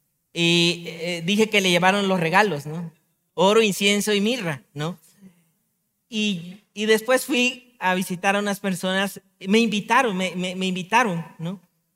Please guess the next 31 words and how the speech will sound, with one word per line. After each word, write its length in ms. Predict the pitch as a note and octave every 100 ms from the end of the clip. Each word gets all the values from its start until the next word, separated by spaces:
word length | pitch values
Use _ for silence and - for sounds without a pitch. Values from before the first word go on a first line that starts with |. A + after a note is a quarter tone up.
| _ _ _ _ _ _ _ _ -
Y 100 | G#3+
yo 120 | B3
decía, 260 | C4 A#3 A#3
"¿para 280 | G3+ A3 A3
qué 120 | D4+
me 120 | D4+
citarán?". 520 | C#4 A3 A3+ C4 E4
Le 60 | C4
dije 160 | B3+
a 40 | A#3
mi 100 | A3
esposa, 420 | A3 A#3+ A#3+ A3+ _ _ _ _ -
no 240 | G#3+ A#3
sé, 280 | A3+ E4+ G4+
le 100 | F4
digo, 120 | D4+ B3+
"Pues 220 | G#3+ -
tengo 220 | A3 G#3+
que 80 | G#3
ir 60 | G3+
a 60 |
ver". 240 | F#3+ A3+ - _ _ _ _ _ _ _ _ _ _ _ -
Me 200 | G#3 A#3
invitó 500 | A#3+ A3+ A#3 B3 B3+
el 120 | B3
esposo. 760 | A3 - - B3+ A#3+ C#3+ A#2+ _ _ _ _ _ _ _ _ _ -
Dice, 140 | A3+ A#3
"Oiga, 280 | D4+ C#4
pastor, 440 | A#3 A3 - C3 - _ _ _ _ _ _ _ _ _ _ _ _ _ _ _ _ _ -
queremos, 540 | A#3+ C4 C#4 C4 -
ya 320 | - A3 A#3+